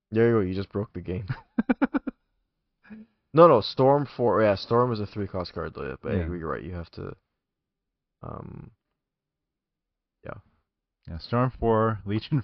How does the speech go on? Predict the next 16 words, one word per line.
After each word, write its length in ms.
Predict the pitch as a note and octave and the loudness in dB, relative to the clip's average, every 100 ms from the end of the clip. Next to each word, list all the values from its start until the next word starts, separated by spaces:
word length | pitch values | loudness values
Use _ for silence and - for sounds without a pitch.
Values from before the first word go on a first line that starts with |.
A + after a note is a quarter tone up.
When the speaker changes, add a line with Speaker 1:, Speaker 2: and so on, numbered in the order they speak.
| - | -2
Speaker 2:
five, 400 | A#2 A2 G#2 G#2 - _ _ _ - | 0 2 2 -4 -10 _ _ _ -12
and 120 | F#2 | -6
then 320 | F#2+ F#2 F#2 F#2+ _ _ _ | -4 -4 -6 -12 _ _ _
see 120 | _ G2 | _ -8
you 60 | |
later. 260 | F2+ E2+ F2 - _ _ _ _ _ _ _ _ _ _ _ _ _ _ _ _ _ _ _ _ _ _ _ _ _ _ _ _ _ _ | -6 -8 -10 -14 _ _ _ _ _ _ _ _ _ _ _ _ _ _ _ _ _ _ _ _ _ _ _ _ _ _ _ _ _ _
Right? 220 | F#2+ A#2 D#3 _ _ _ _ _ _ _ _ _ _ _ _ _ _ _ _ _ _ _ _ _ _ _ _ _ _ _ _ _ _ - | -10 -10 -10 _ _ _ _ _ _ _ _ _ _ _ _ _ _ _ _ _ _ _ _ _ _ _ _ _ _ _ _ _ _ -12
Speaker 1:
You've 120 | G#2 | -4
made 240 | G#2 G2+ | -2 -2
Marvel 320 | G2 F#2+ F#2+ | -2 -2 -4
Snap 300 | F#2+ G#2 G2 F#2+ | -6 -6 -6 -6
a 40 | |
five 300 | F2 F#2 F2+ | -4 -4 -4
turn 220 | F#2 F2+ | -8 -10
game. 280 | E2+ D#2+ - _ _ _ | -10 -10 -12 _ _ _
Speaker 2:
<laughs> 80 | - | -8